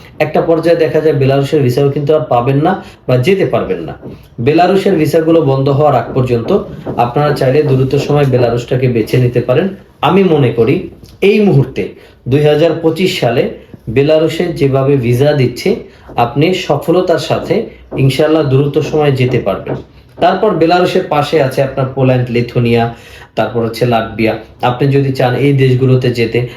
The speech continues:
এই দেশগুলোতে যেতে পারবেন, সেটা আপনার ব্যক্তিগত বিষয়। তবে আমি আপনাদেরকে যেটা সাজেস্ট করব, সেটা হচ্ছে গিয়ে, আপনারা অবৈধভাবে কেহ সেনজেনে ঢোকার চেষ্টা করবেন না। বেলারুশে থাকার পর আপনি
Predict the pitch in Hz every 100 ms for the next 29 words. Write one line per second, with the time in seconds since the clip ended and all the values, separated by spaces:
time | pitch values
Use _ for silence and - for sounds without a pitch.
0 | - 170 165 170 147 165 165 165 139 139
1 | 117 127 151 190 - 202 180 170 139 139
2 | - 139 123 113 101 104 175 226 - -
3 | - 156 - 156 180 202 196 190 175 -
4 | 185 143 143 160 - 120 143 - 151 131
5 | 185 - 170 165 165 - 165 180 185 -
6 | - - - 131 165 165 - 143 139 170
7 | 190 180 143 113 151 - - - - -
8 | - - 175 135 143 202 - - - -
9 | 151 147 165 151 123 123 123 - - 120
10 | - 87 82 85 - - 120 123 139 139
11 | 147 139 120 131 123 - 135 139 - -
12 | - 113 110 - 131 131 131